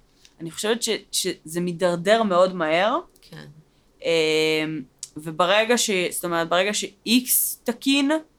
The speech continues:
Speaker 1: אז גם Y נהיה תקין, וגם Z נהיה תקין, מאוד מהר. וזה פשוט, ל-, הגבולות, ברגע שהגבול טיפה מטשטש בין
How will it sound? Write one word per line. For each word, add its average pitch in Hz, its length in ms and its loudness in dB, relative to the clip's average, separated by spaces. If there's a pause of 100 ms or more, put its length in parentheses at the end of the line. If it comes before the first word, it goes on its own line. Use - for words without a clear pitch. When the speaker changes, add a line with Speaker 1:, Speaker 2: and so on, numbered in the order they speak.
(300)
Speaker 1:
אז 175 160 -2
גם 165 200 0
Y 214 280 4
נהיה 247 220 4
תקין, 240 500 -2
וגם 165 440 0 (340)
Z 160 80 -4 (180)
נהיה 160 240 -4
תקין, 151 400 -6
מאוד 190 280 4
מהר. 175 380 2 (600)
וזה 165 220 -2
פשוט, 196 500 -10 (920)
ל-, 196 380 4 (380)
הגבולות, 196 520 2
ברגע 247 300 2
שהגבול 190 460 0
טיפה 190 280 0
מטשטש 180 680 0
בין 160 280 0